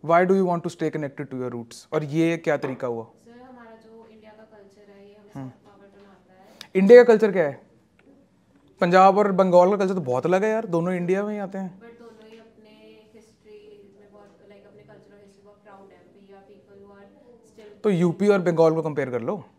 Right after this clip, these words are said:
Speaker 1: यूपी वाले तो नहीं proud, यू-, बिहार वाले तो नहीं proud। I, I can sh-, say that कि दिखता है,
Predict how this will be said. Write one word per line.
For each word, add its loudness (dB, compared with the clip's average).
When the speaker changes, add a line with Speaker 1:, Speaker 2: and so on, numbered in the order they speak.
Speaker 1:
यूपी -2
वाले 2
तो 0
नहीं 0
proud, 2
यू-, -6
बिहार 6
वाले 6
तो -2
नहीं -2
proud। -2
I, 0
I 0
can -2
sh-, -10
say 6
that -2
कि -4
दिखता 0
है, 0